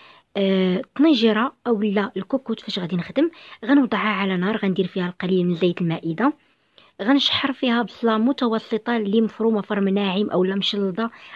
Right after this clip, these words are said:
رقيقة، آه، بصلة متوسطة. غادي نشحرها شوية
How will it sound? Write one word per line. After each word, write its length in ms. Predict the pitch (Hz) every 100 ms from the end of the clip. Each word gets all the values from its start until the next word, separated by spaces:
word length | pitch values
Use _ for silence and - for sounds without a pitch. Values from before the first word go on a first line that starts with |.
| -
رقيقة، 760 | 190 - - 240 220 208 262 - - - _ -
آه، 160 | 175 180
بصلة 380 | - 226 226 -
متوسطة. 760 | 254 - 196 180 185 262 359 _ _ _ _ _ -
غادي 240 | 240 254 285
نشحرها 480 | - - 247 233
شوية 480 | 233 - 220 208 202